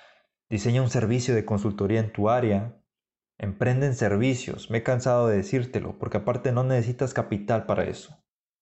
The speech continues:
Lo único que necesitas es lo que esta chingada situación te está regalando, tiempo. Inviértelo en aprender algo que puedas ofrecer como un servicio y genera contenido de valor en ese rubro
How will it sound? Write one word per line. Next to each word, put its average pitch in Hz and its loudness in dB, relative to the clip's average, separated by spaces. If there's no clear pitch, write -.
Lo 110 2
único 143 2
que 135 0
necesitas 120 -2
es 113 -2
lo 110 0
que 120 -2
esta 123 -2
chingada 113 0
situación 113 0
te 113 -4
está 117 0
regalando, 113 0
tiempo. 147 -4
Inviértelo 117 2
en 147 2
aprender 113 0
algo 120 2
que - -6
puedas 117 0
ofrecer 110 0
como 113 -2
un 117 -2
servicio 117 -2
y 123 -2
genera 131 0
contenido 139 2
de 135 2
valor 131 2
en 131 -2
ese 131 -2
rubro 127 0